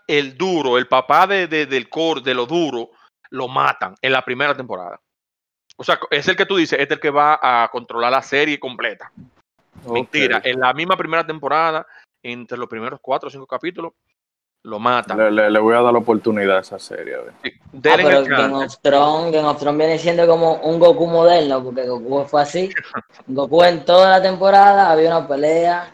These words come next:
Speaker 3: que era la pelea, ¿verdad? La pelea de la
Speaker 1: Exacto.
Speaker 3: temporada. Y
Speaker 1: Oye.
Speaker 3: también ma-, eh, ma-, eh, vencían, mataban a los que eran fuertes,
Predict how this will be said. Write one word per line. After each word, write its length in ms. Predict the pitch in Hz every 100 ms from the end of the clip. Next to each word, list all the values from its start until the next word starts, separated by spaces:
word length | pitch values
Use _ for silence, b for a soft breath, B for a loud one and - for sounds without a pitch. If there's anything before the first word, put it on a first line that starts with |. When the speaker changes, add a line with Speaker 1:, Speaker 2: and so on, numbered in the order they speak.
| -
Speaker 3:
que 80 | 131
era 100 | 135
la 180 | 135 127
pelea, 320 | 120 120 113
¿verdad? 240 | 139 127
La 180 | 117 120
pelea 560 | - 123 117 107 110 107 _ _ _
de 80 | 127
la 140 | 123 110
Speaker 1:
Exacto. 120 | 104
Speaker 3:
temporada. 520 | 107 117 104 98 104 _ _ _ _ _ -
Y 180 | 180 175
Speaker 1:
Oye. 80 | 160
Speaker 3:
también 420 | 160 151 147 160
ma-, 220 | 180 170 -
eh, 320 | 147 147 139 147
ma-, 160 | 147
eh, 300 | 151 147 139
vencían, 600 | 135 147 147 185 170 139 139
mataban 640 | 143 147 127 123 139 185 - _ _ _ -
a 140 | 120
los 180 | 117 117
que 100 | 120
eran 200 | 113 104
fuertes, 520 | - 123 165 151 110